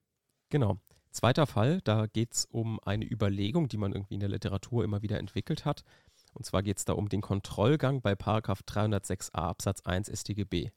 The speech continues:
Wenn man dieses Problem nicht kennt, kommt man da nicht drauf, weil das Problem ist irgendwie irgendwann mal entstanden. Und man hat überlegt, also der Hintergedanke dieser Überlegung ist bei Paragraph dreihundertsechs a Absatz eins,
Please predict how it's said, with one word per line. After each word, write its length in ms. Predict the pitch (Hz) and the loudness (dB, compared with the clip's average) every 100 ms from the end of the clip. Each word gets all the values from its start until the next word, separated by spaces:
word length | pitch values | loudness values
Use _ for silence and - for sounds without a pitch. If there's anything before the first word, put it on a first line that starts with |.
| _ _ _ | _ _ _
Wenn 100 | - | -2
man 100 | 113 | 0
dieses 240 | 123 113 117 | 0 0 -2
Problem 580 | - 107 104 117 139 127 | -2 -2 0 2 2 2
nicht 300 | 123 - - | 0 -2 -6
kennt, 500 | - 113 160 185 - _ _ _ _ | 0 2 4 0 -6 _ _ _ _
kommt 320 | - 117 - | 2 2 2
man 160 | 95 | 0
da 140 | 90 90 | 0 -2
nicht 220 | - - | -4 -8
drauf, 440 | - - - - _ _ - | -8 -10 -10 -16 _ _ -8
weil 320 | 95 98 98 - _ _ | -2 0 0 -4 _ _
das 100 | 113 | -10
Problem 380 | - 98 101 123 | -8 0 2 2
ist 120 | - | 0
irgendwie 540 | - 104 - 104 104 104 _ _ | -2 -4 -2 -2 -2 -4 _ _
irgendwann 280 | - 101 95 | -10 -4 -2
mal 140 | 104 - | 0 -2
entstanden. 640 | 87 - 107 127 - 160 - _ _ - | -2 -4 -2 -2 -4 -6 -8 _ _ -4
Und 80 | |
man 140 | 90 107 | 0 2
hat 120 | 101 | 0
überlegt, 580 | 104 98 101 131 - - _ | 2 2 2 0 -2 -12 _
also 180 | - - | -16 -16
der 140 | - 95 | -16 -8
Hintergedanke 760 | 110 131 117 101 107 113 120 - _ | 0 2 4 4 2 4 2 0 _
dieser 220 | 107 101 | -2 0
Überlegung 500 | 90 101 98 110 110 | 0 0 0 0 0
ist 140 | - - | -2 -2
bei 100 | 95 | -2
Paragraph 420 | - 98 - - | -2 -4 -4 -8
dreihundertsechs 580 | - 98 92 87 - - | -4 -2 -2 -6 -8 -8
a 100 | 95 | -8
Absatz 300 | - - - | -6 -8 -4
eins, 320 | 85 147 | -2 -2